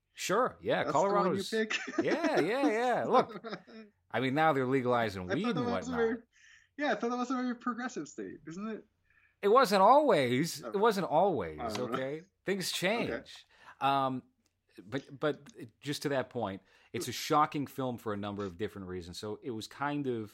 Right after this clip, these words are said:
Speaker 1: it rattled the culture for the time. And also, in addition to that, it's a very bold movie for a company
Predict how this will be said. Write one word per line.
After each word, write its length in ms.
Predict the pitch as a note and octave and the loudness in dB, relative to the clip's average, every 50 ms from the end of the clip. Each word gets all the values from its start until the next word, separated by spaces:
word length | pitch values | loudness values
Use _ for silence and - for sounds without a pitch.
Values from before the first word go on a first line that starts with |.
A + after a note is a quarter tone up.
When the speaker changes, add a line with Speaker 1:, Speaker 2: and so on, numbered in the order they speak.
| _ _ _ _ _ _ _ _ _ _ _ _ _ _ _ _ _ _ | _ _ _ _ _ _ _ _ _ _ _ _ _ _ _ _ _ _
Speaker 1:
it 140 | - A#2+ A#2 | -6 -6 -6
rattled 520 | A#2+ A#2 A2 B2+ C#3 D3+ D3+ D3+ C#3 A2 G2 | -6 -2 0 2 2 4 2 0 -2 -4 -8
the 60 | G2+ | -12
culture 500 | - - - B2 B2+ B2+ - - A2 F#2+ | -10 -6 -4 -4 -2 -4 -4 -6 -8 -8
for 120 | - - | -8 -8
the 80 | G2 F#2 | -10 -10
time. 460 | F2 - G2 F2+ E2+ E2 E2 E2 E2 F2+ _ _ _ _ _ _ - | -8 -8 -8 -8 -8 -10 -12 -14 -18 -20 _ _ _ _ _ _ -8
And 460 | G#2+ G#2+ G#2+ G#2+ G#2+ G#2 G2+ F#2+ - _ - - - _ _ _ _ | -6 -4 -4 -4 -4 -6 -6 -8 -12 _ -20 -20 -20 _ _ _ _
also, 300 | - D#3 F3 E3+ - E3+ | 0 0 0 2 0 -2
in 120 | D3 E3 F3+ | -2 -2 -4
addition 340 | E3+ D3 E3 F3 - E3+ C3+ | -4 -4 -4 -4 -4 -4 -4
to 60 | G#2 | -4
that, 260 | G2 G2 F#2+ F#2+ - _ _ _ _ _ - | -4 -4 -6 -8 -10 _ _ _ _ _ -8
it's 140 | D3+ - | -4 -2
a 60 | - C#3 | -2 -2
very 360 | A2+ G#2+ C3+ E3+ F#3+ F3+ C#3+ | 0 2 2 4 4 2 0
bold 520 | G2 F2+ F#2 G#2+ G#2 A2+ B2+ C3+ - - | -2 -2 0 2 2 4 4 4 2 0
movie 560 | A2 G#2+ A2+ C3 C3 G#2+ F#2+ E2 D#2+ D#2+ D2+ - _ _ _ _ _ | -2 -2 -2 -2 -2 -4 -6 -6 -8 -8 -12 -14 _ _ _ _ _
for 140 | _ - A2+ | _ -4 -4
a 40 | G#2 | -4
company 580 | - - C3 C3 - A#2 A#2 A2+ G#2+ G#2 G#2+ | -2 -4 -4 -4 -4 -6 -6 -6 -6 -6 -8